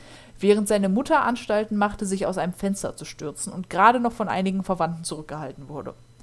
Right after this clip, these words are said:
Die Freundin von Ahmad beschimpfte die Journalisten als Nazis, dazu habe ich nachher auch noch eine schöne Anekdote. Und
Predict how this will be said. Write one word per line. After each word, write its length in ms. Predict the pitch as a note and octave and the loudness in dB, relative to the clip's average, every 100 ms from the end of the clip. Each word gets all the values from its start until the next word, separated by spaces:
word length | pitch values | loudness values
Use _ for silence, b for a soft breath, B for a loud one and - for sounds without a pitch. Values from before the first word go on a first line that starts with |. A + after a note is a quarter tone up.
| b b b b b - | b b b b b -8
Die 80 | G3+ | -6
Freundin 400 | G#3 C#4 F#4 B3+ | 6 6 6 2
von 220 | G3 E3+ | 0 2
Ahmad 400 | A#2+ E3+ A3+ B3+ | 2 2 0 0
beschimpfte 500 | A3+ - A#3+ A#3 G#3 | -2 -2 -2 -2 -6
die 160 | F3+ F3+ | -6 -2
Journalisten 540 | G#3 G3 G3 G#3 - | -2 0 0 -2 -4
als 200 | - - | -6 -6
Nazis, 600 | D#3+ D3+ F3+ - E4+ - | 0 4 4 2 -2 0
dazu 240 | F3 E3 F3+ | -4 -4 -4
habe 100 | F#3+ | -4
ich 100 | - | -6
nachher 280 | E3+ F3 | -8 -8
auch 80 | - | -8
noch 140 | G3+ - | -10 -10
eine 180 | C4 | -12
schöne 260 | C4+ D4+ D4+ | -10 -10 -10
Anekdote. 520 | C4+ C4+ - D4 G#4 A4 - b b b b b b b b b b - - - - - | -10 -10 -10 -8 -8 -10 -14 b b b b b b b b b b -20 -20 -20 -12 -2
Und 440 | A#3+ B3 A#3+ - | 2 2 0 -4